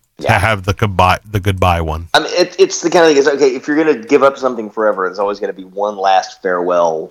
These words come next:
Speaker 1: round
Speaker 2: Yeah.
Speaker 1: to do it. It's all right, this is the last one forever, and that's it.
Speaker 2: Yeah.
Speaker 1: Like,
Speaker 2: And
Speaker 1: la-, it's like, okay, if you know you're, you know, you're, you're retiring from an airline, for example, it's like, "Oh,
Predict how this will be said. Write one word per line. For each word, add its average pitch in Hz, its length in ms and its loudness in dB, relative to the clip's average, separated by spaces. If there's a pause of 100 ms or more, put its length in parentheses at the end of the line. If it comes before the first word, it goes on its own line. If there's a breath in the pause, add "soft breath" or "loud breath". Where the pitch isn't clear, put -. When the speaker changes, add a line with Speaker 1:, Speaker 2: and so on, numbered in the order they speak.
Speaker 1:
round 67 540 -4 (380)
Speaker 2:
Yeah. 107 380 2 (260)
Speaker 1:
to - 100 -6
do 87 240 0
it. - 260 -10 (680)
It's - 100 -10
all 71 120 4
right, 95 260 4
this 110 100 -4
is 113 60 -8
the 117 60 4
last 120 260 6
one 123 160 0
forever, 127 540 4
and 107 1040 -4
that's 98 220 2
it. - 120 -10 (440)
Speaker 2:
Yeah. 95 320 2 (340)
Speaker 1:
Like, 123 160 6
Speaker 2:
And 131 120 4
Speaker 1:
la-, 151 160 8
it's 156 180 -2
like, 165 120 2
okay, 156 200 2
if 156 200 2
you 165 120 0
know 170 140 6
you're, 143 300 0
you 143 140 -6
know, 127 60 0
you're, 120 340 -2
you're 120 300 -2
retiring 117 680 2
from 95 580 -4 (380)
an 95 160 -2
airline, 95 460 2
for 87 120 -6
example, 78 380 -8
it's 78 80 -4
like, - 120 0
"Oh, 123 300 4